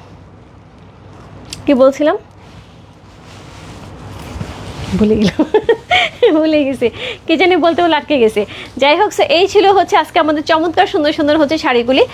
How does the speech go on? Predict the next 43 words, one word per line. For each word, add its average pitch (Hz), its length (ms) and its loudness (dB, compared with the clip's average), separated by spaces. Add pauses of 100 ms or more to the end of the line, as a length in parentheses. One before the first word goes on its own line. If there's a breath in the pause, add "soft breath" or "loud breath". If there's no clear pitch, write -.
(200 loud breath)
আপু 262 180 2
কালকে 302 280 0
সকালে 359 540 0
খুব 349 200 -2
সম-, 302 380 -2
সম্ভবত 294 360 2
একটা, 285 380 4
আহ, 220 480 2
মানে 220 200 2
গিফটের 247 360 2
একটা 330 180 0
আইটেমের 285 380 2
লাইভ 233 260 2
হবে, 254 260 2 (360 loud breath)
so 285 40 2 (100)
definitely 311 400 2
আমি 294 200 2
থাকবো 254 400 -2
কালকে। 240 400 0 (420 loud breath)
So 247 400 4
সকালবেলা 277 540 2
থেকে 285 220 0
আমি 269 120 0
চেষ্টা 269 240 0
করবো 262 140 2
এগারোটার 247 360 2
মধ্যে 262 220 2
লাইভটা 247 300 2
করে 262 180 4
দেওয়ার 247 220 2
জন্য, 254 180 2
এবং 247 180 0
তার 233 240 0
সাথে 269 180 2
হচ্ছে 262 220 2
সব 254 220 0
গিফটের 262 280 2
আইটেম 254 240 2
কিন্তু 254 160 2
এখন 247 240 2
দেখানো 240 300 0
হচ্ছে 254 220 2
রেগুলার, 220 400 2